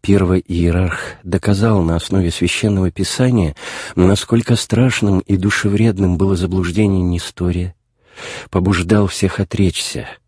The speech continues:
от этой ереси, как от смертоносного яда. Наконец, поскольку день ото дня ересь Нестория умножалась, и уже многие епископы совратились в неё — благочестивый царь Феодосий,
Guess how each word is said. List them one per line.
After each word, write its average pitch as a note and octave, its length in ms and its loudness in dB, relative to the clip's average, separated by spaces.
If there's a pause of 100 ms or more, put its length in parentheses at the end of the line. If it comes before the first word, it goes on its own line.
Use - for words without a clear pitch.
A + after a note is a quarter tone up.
от E2 220 -6
этой D2 240 -6
ереси, D2 640 -4 (380)
как - 180 -4
от E2 80 -6
смертоносного D#2 760 -4
яда. C#2+ 440 -8 (1700)
Наконец, A#2+ 640 2 (140)
поскольку - 460 0
день G#2+ 260 2
ото G#2 160 0
дня G2+ 240 2
ересь E2 480 0
Нестория D#2 500 0
умножалась, D2 800 -2
и C2 300 -6
уже E2+ 300 0
многие G2+ 500 2
епископы - 540 -4
совратились F2+ 640 0
в - 100 -6
неё — F#2 300 0 (580)
благочестивый B2+ 800 0
царь A#2+ 340 0
Феодосий, G2+ 840 0